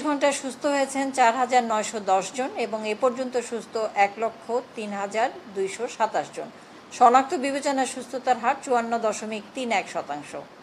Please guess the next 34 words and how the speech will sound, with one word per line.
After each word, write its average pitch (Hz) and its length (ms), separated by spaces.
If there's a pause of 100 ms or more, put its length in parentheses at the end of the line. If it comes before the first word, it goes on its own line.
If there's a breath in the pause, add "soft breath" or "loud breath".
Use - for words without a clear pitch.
চব্বিশ 254 340
ঘন্টায় 285 280
মৃত্যুবরণ 277 440 (100)
করেছেন 269 340 (140)
তেত্রিশ 254 420 (100)
জন, 302 140 (260)
এ - 100
পর্যন্ত 262 400 (480)
দুই 233 220
হাজার 254 300
চারশো 233 300 (120)
চব্বিশ 226 380
জন 196 180
মৃত্যুবরণ 180 500
করেছেন। 208 320 (140)
শনাক্ত 247 320 (100)
বিবেচনায় 247 500
মৃত্যুর 220 300
হার 220 120 (160)
এক 196 60 (100)
দশমিক 202 360 (100)
দুই 196 120 (100)
আট 175 80 (100)
শতাংশ। 160 360 (500)
চব্বিশ 247 300
ঘন্টায় 285 260
যারা 277 200
মৃত্যুবরণ 269 520
করেছেন, 269 320 (100)
তাদের 240 260
মধ্যে 240 180 (100)
তেইশ 247 260
জন 262 100 (120)
পুরুষ, 254 260